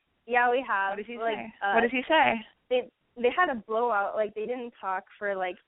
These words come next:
Speaker 1: probably, like, ten months or something, and then finally thought things were cool, and then it ended,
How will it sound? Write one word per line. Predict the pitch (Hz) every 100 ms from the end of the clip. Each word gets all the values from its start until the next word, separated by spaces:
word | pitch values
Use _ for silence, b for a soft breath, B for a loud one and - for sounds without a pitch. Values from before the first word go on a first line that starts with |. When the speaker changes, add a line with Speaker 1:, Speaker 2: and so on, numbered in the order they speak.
| _ _
Speaker 1:
probably, | 185 185
like, | 180 202 -
ten | 190
months | 170 190 -
or | 202
something, | 202 190 - 196 185
and | 180
then | 165 165 -
finally | 202 190 196
thought | 208 190
things | 196 190
were | 190
cool, | - 180 180 180
and | - 190
then | 175
it | 190 -
ended, | 190 185 170